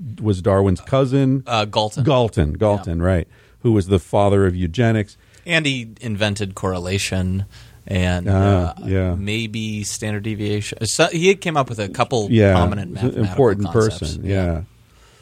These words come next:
Speaker 1: Um, but because of World War Two and, and the, the demonization of anything the Nazis did except rocket science, interestingly, it's not something that can really be talked about.
Speaker 2: It, it,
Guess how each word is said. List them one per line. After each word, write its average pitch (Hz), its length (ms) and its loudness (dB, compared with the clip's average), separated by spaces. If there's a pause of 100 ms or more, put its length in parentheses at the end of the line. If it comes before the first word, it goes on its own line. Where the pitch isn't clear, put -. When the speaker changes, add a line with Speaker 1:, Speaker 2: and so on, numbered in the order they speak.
(440)
Speaker 1:
Um, 120 340 2
but 151 200 0
because 175 600 0
of 107 520 0
World 110 300 0
War 98 160 2
Two 120 400 0
and, 101 180 2
and 95 300 2
the, 90 260 2
the 92 80 0
demonization 101 800 0
of 90 60 -2
anything 101 540 -2
the 95 100 2
Nazis 92 420 -4
did 90 220 2
except 85 400 -6
rocket 95 460 -2
science, 101 580 -4
interestingly, 80 680 -8 (260)
it's - 240 0
not 131 220 4
something 107 340 0
that 92 100 2
can 110 140 -6
really 87 240 2
be 78 140 -6
talked 120 340 0
about. - 340 -10 (540)
Speaker 2:
It, 220 280 0
it, 233 200 -2